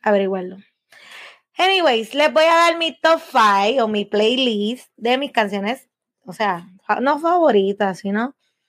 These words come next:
las que más me gustaron, me gustaron todas. El disco conlleva dieciséis canciones. So,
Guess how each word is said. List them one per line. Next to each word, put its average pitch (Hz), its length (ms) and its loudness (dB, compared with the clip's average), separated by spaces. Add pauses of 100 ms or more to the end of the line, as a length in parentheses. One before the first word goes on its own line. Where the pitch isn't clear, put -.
(340)
las 294 200 -2
que 285 120 -2
más 262 200 0
me 311 100 -4
gustaron, 220 380 0
me 214 80 0
gustaron 214 400 -2
todas. 190 400 -2 (100)
El 220 180 -2
disco 262 540 0
conlleva 202 440 0
dieciséis 185 600 -4
canciones. - 1300 -10
So, 294 320 -16